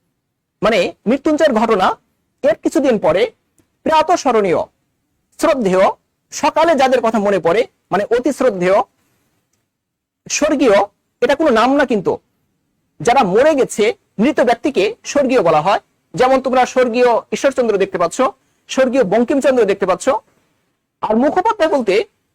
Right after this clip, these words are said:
যেমন বঙ্গবন্ধুকে আমরা বলি শেখ সাহেব, বা বঙ্গবন্ধু বললেই শেখ মুজিবুর রহমানের নাম আমাদের মনে আসে, এটা তো একই রকম। মুখোপাধ্যায় মহাশয়ের বিধবা পুত্রবধূ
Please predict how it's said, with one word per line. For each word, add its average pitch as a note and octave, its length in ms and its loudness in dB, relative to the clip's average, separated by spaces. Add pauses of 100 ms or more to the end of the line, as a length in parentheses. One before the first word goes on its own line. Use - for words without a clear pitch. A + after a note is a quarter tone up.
(100)
যেমন C#4 260 0
বঙ্গবন্ধুকে E4 560 0
আমরা C#4+ 160 2
বলি A#3 280 2 (100)
শেখ - 260 -4
সাহেব, F#3 320 0 (360)
বা F#3+ 100 0
বঙ্গবন্ধু D#4 520 0
বললেই C4+ 400 0 (120)
শেখ C4+ 220 -4
মুজিবুর C4 260 0
রহমানের B3+ 300 0
নাম A3 200 0
আমাদের G#3 260 -2
মনে G#3 180 0
আসে, F#3+ 320 -2 (580)
এটা - 200 -10
তো D4+ 140 -16
একই A3 200 -2
রকম। C#3+ 280 -2 (840)
মুখোপাধ্যায় D4+ 580 2
মহাশয়ের C4+ 540 2
বিধবা B3 340 2
পুত্রবধূ G#3 640 0